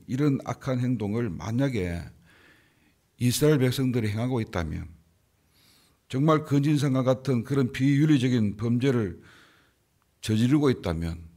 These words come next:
과연 선민으로 하는 것이 걸맞느냐는 것입니다. 이방인 또 행하지 않는 그런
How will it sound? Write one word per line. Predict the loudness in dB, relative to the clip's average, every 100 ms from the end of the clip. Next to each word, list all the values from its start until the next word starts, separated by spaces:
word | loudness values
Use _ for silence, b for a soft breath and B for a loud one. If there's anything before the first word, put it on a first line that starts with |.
| _ _ _ _ _ _ _ _
과연 | 0 2
선민으로 | 2 0 2 2 4 2 0
하는 | -2 -4
것이 | -4 -6 -8 -8 -14 _ _ _ _ _ _ _
걸맞느냐는 | -4 0 0 -2 -2 0 0 -2
것입니다. | -6 -12 -16 -16 -20 -20 _ _ _ b b b _
이방인 | 2 4 4 2 0
또 | -2
행하지 | -2 0 0
않는 | -2 -2 -6 -6
그런 | -2 0